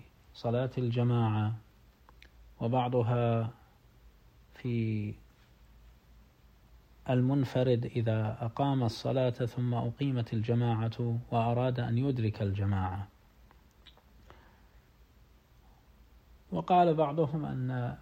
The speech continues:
بعض الروايات في باب صلاة الآيات أيضا يستفاد منها نفس ما استفيد من الروايات الأخرى الواردة في صلاة الجماعة.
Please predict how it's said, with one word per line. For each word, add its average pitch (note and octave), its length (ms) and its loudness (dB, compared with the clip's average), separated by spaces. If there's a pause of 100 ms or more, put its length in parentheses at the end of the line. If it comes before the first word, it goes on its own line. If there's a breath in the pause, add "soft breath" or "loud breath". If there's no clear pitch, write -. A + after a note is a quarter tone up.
(140)
بعض C3+ 260 0
الروايات B2+ 720 4
في A#2+ 460 2 (1120)
باب C#3 400 10
صلاة C3 440 4
الآيات A#2+ 680 2
أيضا B2+ 280 0
يستفاد A#2 880 -2 (960)
منها B2+ 720 2 (800)
نفس - 260 -2
ما B2 140 0
استفيد A#2+ 680 -2 (720)
من A#2 140 2
الروايات A2+ 680 0
الأخرى A#2+ 560 -2
الواردة A2+ 520 0
في G#2+ 400 -4
صلاة A2 420 -2
الجماعة. G2 560 -2